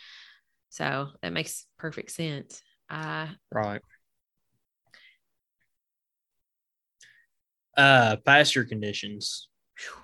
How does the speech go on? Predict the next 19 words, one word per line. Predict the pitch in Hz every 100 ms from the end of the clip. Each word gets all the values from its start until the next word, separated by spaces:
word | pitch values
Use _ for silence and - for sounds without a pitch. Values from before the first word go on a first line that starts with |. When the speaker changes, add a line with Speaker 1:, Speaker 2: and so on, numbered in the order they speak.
| _ _ _ _ _ _ _ _ _ _ _ _ _ _ _
Speaker 2:
Actually, | - 120 131 - 160 143 131 123 120 117 113 117 117 113 113 113 110 110 _ _ _ _ _ _ _ _ _
the | 120 110 107 104 104 _
excellent | 123 147 - 131 120 117 - _
increased | 131 135 135 117 107 -
a | 110
little | 107 104
bit, | 104 107 113 - _ _ _ _ _ _ _ _ _ _ _ -
but | 110
it | 107
looks | 120
like | 127 117
overall | 123 117 120 120 120
good | 113 123 117
to | 113
excellent | 117 - 117 104
was | 110
about | 104 110 110 _ _ -
the | 113
same. | - - 113 110 110 117 123